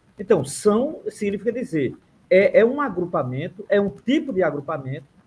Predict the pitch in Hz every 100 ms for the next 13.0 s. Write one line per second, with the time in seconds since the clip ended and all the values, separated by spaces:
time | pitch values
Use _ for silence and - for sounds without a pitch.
0 | _ _ 233 233 254 247 285 - 285 277
1 | 262 175 240 220 170 151 240 254 196 233
2 | 285 262 247 220 240 247 277 202 156 156
3 | _ _ 190 190 214 294 339 - 143 117
4 | 110 - _ _ 190 190 220 247 220 269
5 | 262 214 - 151 180 165 127 131 - 185
6 | - 190 139 131 185 147 - _ _ _
7 | 156 165 156 131 220 208 190 196 135 226
8 | 247 220 208 160 - 143 165 131 131 139
9 | 143 135 135 131 127 120 110 - _ _
10 | _ 170 190 208 262 - - 180 151 -
11 | 165 180 - 147 135 _ - 190 202 196
12 | 170 190 190 - 175 135 - 170 175 -